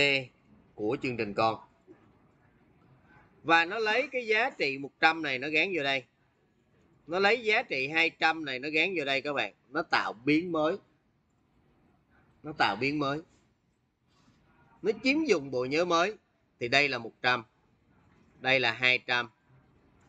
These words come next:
Và trong cái quá trình làm này nè, trong quá trình làm này thì chỗ này có thay đổi.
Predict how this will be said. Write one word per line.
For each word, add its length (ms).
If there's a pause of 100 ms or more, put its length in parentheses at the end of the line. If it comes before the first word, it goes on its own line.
(600)
Và 140 (160)
trong 400
cái 200
quá 160
trình 240
làm 300
này 120
nè, 200 (460)
trong 220
quá 80
trình 160
làm 280
này 200 (1200)
thì 460 (720)
chỗ 180
này 220
có 260
thay 160
đổi. 200